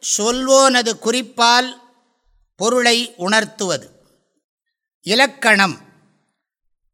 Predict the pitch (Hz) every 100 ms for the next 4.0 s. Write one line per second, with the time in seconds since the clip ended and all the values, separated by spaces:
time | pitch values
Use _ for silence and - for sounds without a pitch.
0 | - 202 269 247 294 262 262 262 262 269
1 | 277 277 _ _ _ _ _ _ _ -
2 | 208 262 269 254 247 233 - 190 233 233
3 | 208 208 196 _ 156 208 208 - 165 107